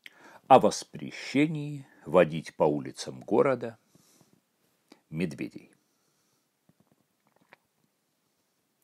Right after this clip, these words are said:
Я опускаю вводную часть и цитирую два основных пункта этого самого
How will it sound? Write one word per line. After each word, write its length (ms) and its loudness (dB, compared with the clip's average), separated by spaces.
Я 260 4
опускаю 680 0
вводную 640 -6
часть 540 -2
и 100 0
цитирую 800 0
два 320 4
основных 760 -4
пункта 540 -6
этого 300 4
самого 540 -2